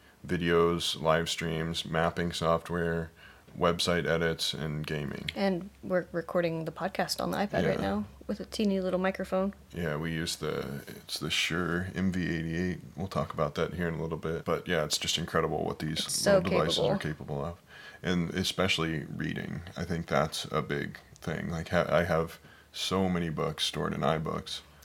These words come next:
Speaker 2: It's really great because we can highlight, and you ha-, it's like your library and your notes all in the size of something smaller than one book. Though there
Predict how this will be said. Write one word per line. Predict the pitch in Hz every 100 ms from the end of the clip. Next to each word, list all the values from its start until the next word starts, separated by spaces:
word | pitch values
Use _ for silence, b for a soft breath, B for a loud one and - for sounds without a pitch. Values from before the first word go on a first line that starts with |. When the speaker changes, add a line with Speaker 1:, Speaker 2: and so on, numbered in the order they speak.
| -
Speaker 2:
It's | 208
really | 226 226
great | 202 190 202
because | 196 190 180
we | 185
can | 180
highlight, | 170 170 170 165 165 -
and | 190 170
you | 175
ha-, | 175 -
it's | 180
like | 185 170
your | 170
library | 165 170 170 165 156 143 180 B B B B
and | 180 165
your | 165
notes | 170 170 - - -
all | 180 170 165 165 - - - -
in | 185 170 160 - -
the | - 180
size | - 175 175 170
of | 170 -
something | 190 185 175
smaller | - - 180 170
than | 165 165 165
one | 165 170
book. | - - - - - - - B B B B
Though | 214 190 185 175 -
there | - 202 202